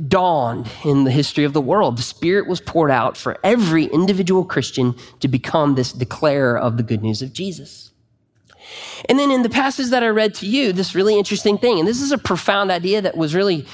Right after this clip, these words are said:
sort of opened up to me in a fresh way about a month ago when Brian Kennedy, guy you guys know, um, who's one of our provisional elders at Grace Fellowship, preached at Grace Fellowship, and he brought up this really interesting point that the disciples say to Jesus, "Lord, will you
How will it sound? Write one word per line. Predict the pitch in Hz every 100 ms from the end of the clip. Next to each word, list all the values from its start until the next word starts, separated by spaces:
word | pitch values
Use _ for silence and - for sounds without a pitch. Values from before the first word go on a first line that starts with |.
| - - -
sort | - 202
of | 156 -
opened | 208 214 196
up | 185 -
to | 180
me | 165 202
in | 196
a | -
fresh | - 156 -
way | 170
about | 165 156
a |
month | 139 156 226 170
ago | 135 135
when | 151 131
Brian | 165 170
Kennedy, | 147 - 226 170 143 214 - - - _
guy | - 156
you | 151 175
guys | 165 156 135
know, | 131 120 165 208
um, | 165 135
who's | 147 139
one | 151
of | 143
our | 135 127
provisional | 151 170 160 151
elders | 165 190 151
at | 139
Grace | 139 127
Fellowship, | 165 185 - -
preached | 190 175 170
at |
Grace | 156 151
Fellowship, | - 208 220 175 160 - - - 247 -
and | 247
he | 285
brought | 240 302 277
up | 247 233
this | 247 190
really | 196 247 262 247 - -
interesting | 214 220 254 - 220 185
point | - 240 190 -
that | 175 175
the |
disciples | 202 208 262 302 294 240
say | 247 214
to | 170
Jesus, | 147 214 185 143 147 - - - -
"Lord, | 160 226 262 226
will | 196 220 196
you | 160 190 269 185 185 233